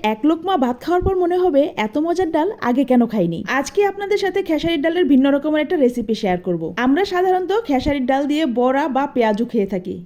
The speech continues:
কিন্তু আপনারা যদি খেসারির ডাল এভাবে রান্না করেন, তাহলে কিন্তু খেতে অসম্ভব মজা লাগবে। আমি এখানে প্রায়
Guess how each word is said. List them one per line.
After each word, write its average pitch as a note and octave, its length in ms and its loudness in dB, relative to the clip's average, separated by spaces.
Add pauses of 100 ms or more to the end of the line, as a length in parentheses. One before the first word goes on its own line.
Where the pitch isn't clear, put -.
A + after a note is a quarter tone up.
(140)
কিন্তু A#3 260 -4
আপনারা C4 320 -2
যদি D#4+ 220 0
খেসারির C4+ 360 -4
ডাল C#4 200 0
এভাবে C4 300 0
রান্না B3+ 280 0
করেন, D#4 360 -4
তাহলে A3 300 -6
কিন্তু A#3+ 300 -6
খেতে C4 420 -6
অসম্ভব A#3 460 0
মজা F#3+ 240 -4
লাগবে। E3 420 -4
আমি D4 300 -2
এখানে G4+ 240 -4
প্রায় F#4+ 260 -2